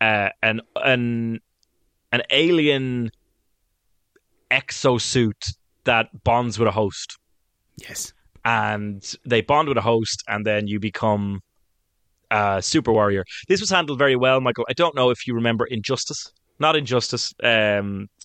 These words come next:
Speaker 1: ah, no.
Speaker 2: The New fifty-two.
Speaker 1: No, no, no. This is gonna drive me nuts now. Young Justice.
Speaker 2: What?
Speaker 1: There we go.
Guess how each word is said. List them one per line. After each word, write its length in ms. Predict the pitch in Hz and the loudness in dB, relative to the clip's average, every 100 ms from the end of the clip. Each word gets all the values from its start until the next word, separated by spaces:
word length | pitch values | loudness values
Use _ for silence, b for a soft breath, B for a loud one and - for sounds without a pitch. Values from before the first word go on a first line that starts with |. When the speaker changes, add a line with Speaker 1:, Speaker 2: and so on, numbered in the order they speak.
| - _ _ _ _ _ _ _ - | -20 _ _ _ _ _ _ _ -8
Speaker 1:
ah, 360 | 123 120 123 120 | -4 0 2 2
no. 160 | 127 135 135 | 2 6 8
Speaker 2:
The 60 | 151 | 6
New 60 | 170 | 4
fifty-two. 600 | 170 151 131 123 135 117 | 2 -2 -2 2 2 2
Speaker 1:
No, 540 | 143 143 143 135 120 139 | 2 4 4 4 2 0
no, 560 | 160 165 156 156 135 - _ _ | 2 4 6 4 2 -4 _ _
no. 400 | - 131 131 131 127 | -6 0 4 2 0
This 160 | 120 | -4
is 100 | 113 | 0
gonna 180 | 120 110 | 2 2
drive 240 | 113 110 | 4 2
me 80 | 107 | 2
nuts 380 | 107 113 107 - | 0 0 0 -2
now. 180 | 110 104 _ _ b b | -2 -2 _ _ b b
Young 240 | 143 185 | 2 2
Justice. 500 | 143 135 170 110 - | 2 2 2 0 -4
Speaker 2:
What? 120 | - - | -6 0
Speaker 1:
There 160 | 135 | 2
we 60 | 107 | 2
go. 180 | 90 | -2